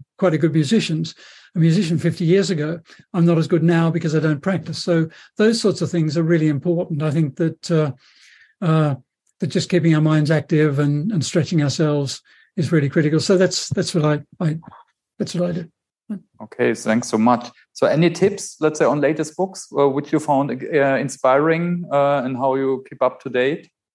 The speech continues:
Speaker 1: Uh,
Speaker 2: Or
Speaker 1: yeah,
Speaker 2: articles
Speaker 1: there's
Speaker 2: or blogs?
Speaker 1: Sure. There's, there's one book I've read recently,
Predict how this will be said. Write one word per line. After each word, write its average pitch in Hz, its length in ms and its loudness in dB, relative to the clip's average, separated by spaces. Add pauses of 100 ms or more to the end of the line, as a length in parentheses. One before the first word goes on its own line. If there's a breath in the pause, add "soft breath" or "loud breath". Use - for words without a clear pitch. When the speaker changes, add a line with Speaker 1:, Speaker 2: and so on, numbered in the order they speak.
(200)
Speaker 1:
Uh, 196 320 2
Speaker 2:
Or 247 140 -2
Speaker 1:
yeah, 330 220 2
Speaker 2:
articles 139 180 0
Speaker 1:
there's 220 160 0
Speaker 2:
or 117 100 -2
blogs? 135 480 -4 (600)
Speaker 1:
Sure. 277 400 0
There's, 202 400 2
there's 214 180 0
one 294 220 2
book 220 160 0
I've 196 160 2
read 190 180 2
recently, 208 500 2